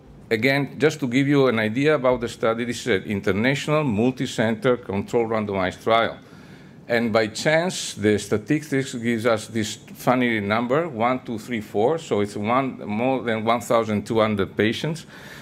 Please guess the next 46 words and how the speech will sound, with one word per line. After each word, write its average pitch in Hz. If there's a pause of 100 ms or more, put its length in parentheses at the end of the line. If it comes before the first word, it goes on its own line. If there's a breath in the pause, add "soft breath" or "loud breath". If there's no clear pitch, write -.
(120)
So -
we'll 127
have 123
more 131
than 139
six 143
hundred 123
patients 107
per 120
arm. 123 (640 loud breath)
And, 120
uh, 113
we 151
will, 139 (420 loud breath)
uh, 110 (100)
use 143
this 120
study, 127
we'll 117
do 127
this 110
study 110
in 110
countries 117
where 107
the, 95
uh, 80
Perceval 101
is 104
approved, 107
of 101
course. 101 (540 loud breath)
And, 131
uh, 127
we'll 151
have 139
sixty -
centers 123
around 107
the 101
world, 117
from 92
Canada 117
to 101
Australia, 110
from, 92